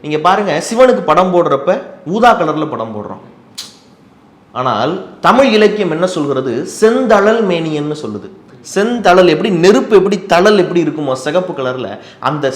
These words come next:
சிவப்பு நிறத்துல ஈசன் இருந்தாருங்க. அப்ப சிவப்பு நிறத்தில் இருந்த என் ஈசனுக்கும்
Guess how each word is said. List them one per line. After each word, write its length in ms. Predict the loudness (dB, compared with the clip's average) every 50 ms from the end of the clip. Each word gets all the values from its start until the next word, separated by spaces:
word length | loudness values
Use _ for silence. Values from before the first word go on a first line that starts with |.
| -4
சிவப்பு 360 | -2 2 4 4 4 2 0 0
நிறத்துல 360 | 2 2 2 0 0 -2 -2 -2 -4
ஈசன் 240 | -6 -8 -10 -10 -10 -10
இருந்தாருங்க. 420 | -12 -12 -12 -14 -14 -14 -16 -16 -18 -20 -20 -20 _ _ _ _ _ _ _ _ _ _ _ _ _ _ _ _ _ -12 -12 -8
அப்ப 140 | -6 -6 -6 -2
சிவப்பு 300 | 2 2 2 4 2 2 4
நிறத்தில் 320 | 4 2 2 2 2 4 4
இருந்த 200 | 4 2 2 2 0 0
என் 120 | -2 -4 -4 -4 -4 -4
ஈசனுக்கும் 600 | -2 -2 -2 0 0 -2 -4 -6 -8 -8 -8 -10